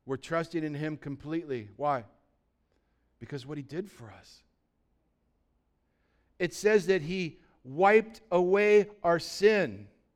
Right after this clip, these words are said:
having wiped out the handwriting of the requirements that was against us, which was contrary to us, having taken it out of the way,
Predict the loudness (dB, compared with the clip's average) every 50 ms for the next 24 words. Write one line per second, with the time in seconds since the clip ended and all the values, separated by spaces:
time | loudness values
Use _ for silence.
0 | _ _ _ _ _ _ _ _ _ _ _ _ _ 2 2 2 4 4 2 2
1 | 0 -2 2 4 6 8 8 6 4 4 6 8 8 8 6 4 2 -2 -4 -2
2 | -4 -2 0 0 2 4 6 8 8 8 8 6 2 -2 -6 -6 -2 -2 -2 -2
3 | -2 -4 0 4 6 8 8 8 6 4 2 -4 -4 -4 -4 -4 -4 -6 -6 -2
4 | -2 0 0 -2 -6 -6 -2 0 0 0 0 -2 -2 0 0 0 0 -2 -2 -2
5 | -2 -4 -6 -4 -2 0 0 0 0 0 2 2 2 2 2 0 0 4 4 4
6 | 4 4 0 -8 -18 -4 2 2 4 4 2 -2 -4 -8 6 8 8 8 8 4
7 | 2 2 2 2 2 4 6 8 8 8 8 10 8 10 10 8 8 8 8 6